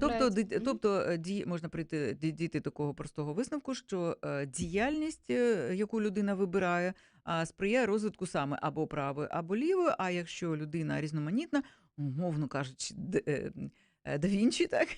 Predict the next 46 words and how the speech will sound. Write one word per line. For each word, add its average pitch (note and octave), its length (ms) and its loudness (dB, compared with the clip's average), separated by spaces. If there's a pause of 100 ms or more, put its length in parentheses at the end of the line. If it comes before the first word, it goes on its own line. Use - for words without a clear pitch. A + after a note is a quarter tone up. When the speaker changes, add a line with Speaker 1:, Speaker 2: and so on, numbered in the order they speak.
(140)
Speaker 2:
<laughs> - 360 -2 (1080)
А, F#3 340 4
то G#3 220 0
це, D4 640 2
е, F#3 180 2
сприяє G3 360 2
тому, C4 240 0
що G#3+ 140 -2
в F3+ 40 -2
людини, G3 600 0
е, E3 240 4
ра-, E3+ 300 4
е, D#3 100 0
д-, D#3+ 160 -6
е, D#3+ 120 2
добре E3 300 4
розвинена C#3+ 420 -2
і D3+ 200 -2
одна E3 200 0
півкуля, A3 360 -2
і - 180 -4
Speaker 1:
Мгм. - 100 -6
Speaker 2:
інша. D#3 380 -6
Але A3 280 2
це G3 220 0
ідеал, A3 360 0
якого, A3+ 540 0
так E3 140 -2
би G3 120 -4
мовити, D#3 520 -2
люди D#3 260 -2
прагнуть. D#3+ 380 0 (320)
Speaker 1:
Е, E3 100 0
ну, G#3 240 6
і A#3 160 6
ми A#3+ 120 6
повинні A3 1000 6
розуміти, F3+ 680 6
що F3 340 2
права E3+ 440 4
і F#3 160 -2
ліва D#3 260 0
півкуля, A#3+ 500 2
вони G3+ 380 6
не G3+ 500 6
існують G3+ 760 4